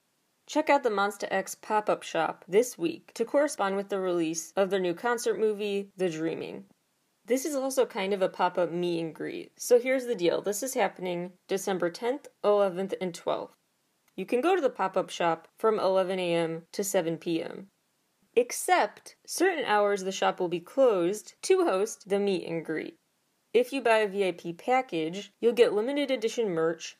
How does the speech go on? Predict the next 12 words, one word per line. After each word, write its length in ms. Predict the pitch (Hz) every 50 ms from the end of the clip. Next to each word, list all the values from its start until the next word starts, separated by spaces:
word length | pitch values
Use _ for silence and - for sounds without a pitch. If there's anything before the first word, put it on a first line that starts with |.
| _ -
autographed 500 | 226 254 269 269 254 254 240 233 - -
album 340 | - 185 185 170 190 185 185
copies 480 | 190 - 190 180 175 - 180 175 165 165
in 100 | 175 170
advance, 640 | 165 160 160 220 262 269 262 - - - - - _ _ -
and 160 | 277 311 302
a 40 | 311
meet 200 | 302 330 330 277
and 100 | 277 226
greet 220 | 180 180 170 160
with 100 | 160 165
them. 320 | - - - - - 196